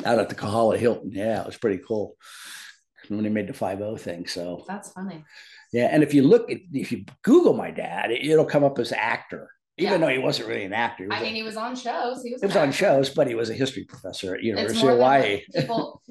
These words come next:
Speaker 2: people that are, like,
Speaker 1: <laughs>
Speaker 2: influencers and on Instagram say they're actors.
Speaker 1: Uh,
Speaker 2: So,
Speaker 1: yeah,
Speaker 2: like,
Speaker 1: everybody, everybody says they're
Speaker 2: everyone's
Speaker 1: actors.
Speaker 2: an actor.
Speaker 1: Everybody's an actor. <laughs>
Speaker 2: That's wild.
Speaker 1: Yeah, so he was in those shows, and so I got to see, yeah, Brando was, wow, that was interesting.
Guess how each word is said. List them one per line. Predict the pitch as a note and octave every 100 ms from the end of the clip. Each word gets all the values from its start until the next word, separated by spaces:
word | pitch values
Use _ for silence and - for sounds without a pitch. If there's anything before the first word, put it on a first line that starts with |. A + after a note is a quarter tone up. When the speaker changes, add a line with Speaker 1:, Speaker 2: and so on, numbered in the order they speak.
| -
Speaker 2:
people | C#4 C#4 F4 D#4+
that | B3
are, | A3
like, | G3 -
Speaker 1:
<laughs> | -
Speaker 2:
influencers | A3 A3+ B3+ A#3 A3 A3 F#3+ F#3
and |
on | E3+ D#3
Instagram | F3 F3+ - - - -
say | - -
they're | - -
actors. | - - - C#3+ -
Speaker 1:
Uh, | C3+
Speaker 2:
So, | B2
Speaker 1:
yeah, | A#2 A2
Speaker 2:
like, | A2 C3
Speaker 1:
everybody, | C3+
everybody | D#3+ D3+ C3
says | A#2+ G#2+
they're | G2+
Speaker 2:
everyone's | A#2 - A2+ A2+ -
Speaker 1:
actors. | -
Speaker 2:
an |
actor. | - A#2 _
Speaker 1:
Everybody's | C#3+ E3 C3 A2+ A2
an |
actor. | G#2+ G2 G#2+ G2+ -
<laughs> | - D#3 - -
Speaker 2:
That's | G3+ B3+ - -
wild. | D#3 G3 G3+ - - - - _ -
Speaker 1:
Yeah, | G3 A2
so | -
he | B2+ E3+
was | E3+
in | D3
those | C#3 C3
shows, | C3+ G2+ G#2+ C3 B2+
and | A2+ G2 - - -
so | - B2+
I | D#3+
got | F3+ E3+
to | C#3
see, | - C#3+ C#3 B2 G2
yeah, | A2+ A#2 G#2+ G2
Brando | B2+ C#3+ G2
was, | F2 F#2
wow, | F2 F#2
that | -
was | G#2+ G2
interesting. | F2 F#2 - -